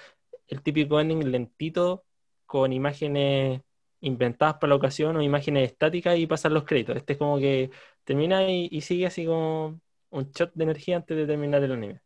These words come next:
Así que también lo recomiendo, sobre todo si les gusta como una canción un poquito más rápida en japonés. Así que eso, recomendado. Eso.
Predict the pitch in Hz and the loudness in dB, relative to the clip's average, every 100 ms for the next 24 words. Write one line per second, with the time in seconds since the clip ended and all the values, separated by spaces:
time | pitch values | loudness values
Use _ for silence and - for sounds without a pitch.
0 | _ 151 139 135 139 135 - 135 151 160 | _ -14 -8 -2 0 0 -2 -2 0 -2
1 | 160 160 175 180 160 147 156 156 156 156 | -2 -2 -2 -2 0 2 2 2 -2 -2
2 | - 151 147 143 143 143 - _ _ _ | -4 -2 0 2 0 -2 -10 _ _ _
3 | _ _ 147 143 139 135 143 135 139 139 | _ _ -2 2 2 2 0 0 2 0
4 | 139 139 139 135 131 151 175 _ _ _ | 2 4 4 4 2 0 -2 _ _ _
5 | 151 135 139 135 160 - _ _ _ _ | -8 -4 -2 -2 -4 -10 _ _ _ _
6 | _ _ _ _ _ 143 139 131 127 123 | _ _ _ _ _ -14 -8 -4 -2 -2
7 | 120 - - 151 127 117 120 110 - - | -6 -8 -14 -8 -6 -4 -4 -6 -8 -12
8 | _ _ _ _ _ _ _ _ _ _ | _ _ _ _ _ _ _ _ _ _
9 | _ _ _ _ _ _ _ _ _ _ | _ _ _ _ _ _ _ _ _ _
10 | _ _ _ _ _ _ _ _ _ _ | _ _ _ _ _ _ _ _ _ _
11 | _ _ _ _ _ _ _ _ _ _ | _ _ _ _ _ _ _ _ _ _
12 | _ _ - - 120 - | _ _ -20 -10 -10 -10